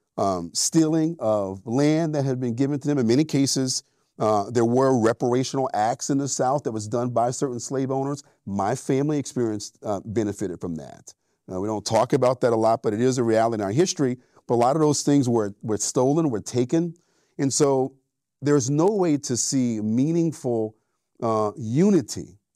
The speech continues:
between black and white in the church, outside the church, if those injustices aren't dealt with. Now, why is that the case? Because ultimately, reconciliation is about peace or shalom. And so it's about a sense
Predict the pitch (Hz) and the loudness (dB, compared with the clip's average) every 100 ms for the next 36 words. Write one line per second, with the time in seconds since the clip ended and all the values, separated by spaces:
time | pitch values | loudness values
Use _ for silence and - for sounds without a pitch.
0 | _ - 135 156 190 135 120 135 143 127 | _ -10 -6 -2 -2 0 0 0 0 2
1 | 117 135 139 131 135 123 107 117 185 214 | 0 0 0 2 0 0 -2 0 0 -2
2 | 165 127 104 98 117 113 117 104 98 - | -2 -4 -4 -2 -4 -2 -4 0 0 -2
3 | 107 98 98 98 95 92 104 87 87 - | -8 -8 -6 -6 -6 -2 -2 -2 -8 -8
4 | 95 120 143 139 117 98 90 - 82 - | -2 0 0 -2 -4 -6 -10 -14 -14 -14
5 | - _ _ _ _ _ _ _ - - | -18 _ _ _ _ _ _ _ -8 0
6 | 156 - 160 220 - 156 131 123 127 135 | 0 2 0 0 2 0 0 -2 -2 0
7 | 175 165 196 190 139 120 - 123 120 123 | 0 0 2 2 2 0 -4 -6 -6 -10
8 | _ - 127 131 110 98 101 101 _ _ | _ -6 -2 0 2 0 -2 -6 _ _
9 | _ _ - 123 110 - - 95 76 57 | _ _ -8 -4 -4 -4 -6 -6 -8 -14
10 | _ _ _ _ _ _ _ _ _ _ | _ _ _ _ _ _ _ _ _ _
11 | 120 107 120 110 107 120 - 139 123 110 | -8 -2 0 2 2 0 2 2 2 2
12 | 110 - 98 - - 113 92 87 | 0 -2 -4 0 0 0 -2 -6